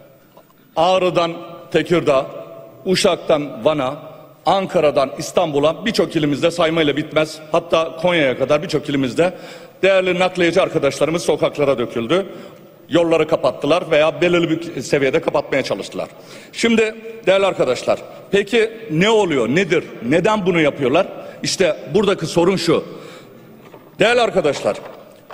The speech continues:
iki bin yirmi yılındaki bütçe açıklarını birilerinin sırtına yüklemeye çalışıyorlar.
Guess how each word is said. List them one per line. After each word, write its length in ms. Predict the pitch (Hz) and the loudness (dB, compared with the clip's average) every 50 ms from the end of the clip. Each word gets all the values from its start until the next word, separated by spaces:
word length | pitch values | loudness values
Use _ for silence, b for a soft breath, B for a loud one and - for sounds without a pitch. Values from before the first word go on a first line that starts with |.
| - - - - | -16 -16 -10 -4
iki 300 | 165 185 196 - 269 247 | -2 -2 0 0 0 2
bin 100 | 247 269 | 2 2
yirmi 360 | 262 247 240 247 254 262 269 | 2 4 2 2 4 4 4
yılındaki 840 | 269 247 247 233 220 214 202 202 196 - 185 175 156 131 120 120 143 | 4 4 4 2 2 2 2 0 0 2 2 2 2 0 -2 -2 -2
bütçe 480 | 208 220 - - - 208 185 180 - - | -2 -2 0 0 0 2 2 0 0 0
açıklarını 680 | 165 160 - 165 - - 160 139 135 135 147 185 240 - - - - - - - - - - - - - - - - - | -2 -2 -2 -4 -2 0 0 2 2 2 2 2 0 -2 -6 -14 -18 -18 -20 -20 -20 -20 -20 -20 -20 -20 -20 -20 -20 -4
birilerinin 460 | - 190 175 202 190 180 175 196 214 | 0 2 2 2 2 2 2 2 0
sırtına 400 | 202 - - 165 151 - 170 165 | 0 2 0 0 0 2 2 0
yüklemeye 420 | 160 160 151 - 156 143 147 143 139 | 2 0 0 0 0 0 2 0 0
çalışıyorlar. 520 | - 139 110 104 - - 117 101 90 82 | 0 -2 -2 -2 -4 -4 -2 -2 -2 -4